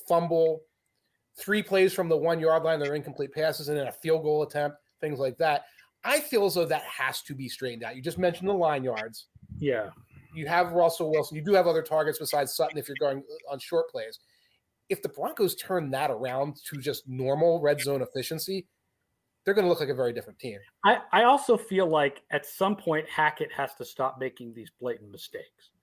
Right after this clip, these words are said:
Speaker 2: Bo-, Bosky ninety-three says Hackett was in position to have Eggos for breakfast,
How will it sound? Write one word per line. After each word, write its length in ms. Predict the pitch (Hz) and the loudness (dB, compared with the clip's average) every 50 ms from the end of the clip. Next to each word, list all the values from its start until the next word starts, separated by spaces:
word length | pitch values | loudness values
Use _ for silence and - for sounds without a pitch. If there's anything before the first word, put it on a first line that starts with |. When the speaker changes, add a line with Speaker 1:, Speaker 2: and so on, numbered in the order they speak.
| _ _ _ _ _ _ _ _ | _ _ _ _ _ _ _ _
Speaker 2:
Bo-, 180 | - 175 180 160 | 2 2 2 4
Bosky 400 | 170 185 202 196 196 - 214 185 | 4 6 6 4 4 0 -4 -2
ninety-three 480 | 180 180 175 165 165 160 - - 165 160 | 0 0 0 0 -2 -4 -4 -4 -4 -4
says 240 | - - 147 135 - | -2 -2 -4 -4 -2
Hackett 400 | - 170 170 175 175 - - 143 | 0 2 2 2 0 -2 -6 -6
was 140 | 151 139 156 | -4 -4 -4
in 100 | 151 147 | -6 -4
position 460 | - 139 131 156 180 170 - 170 156 | -6 -6 -4 -2 -4 -4 -4 -4 -2
to 80 | 156 - | -2 -2
have 220 | - 147 139 - - | -2 -4 -4 0 0
Eggos 340 | 160 170 165 165 156 151 - - | 0 2 4 2 0 0 -2 -6
for 80 | 151 135 | -8 -6
breakfast, 480 | - 180 196 202 196 - 170 160 - | -2 -2 -2 -2 -4 -6 -8 -8 -6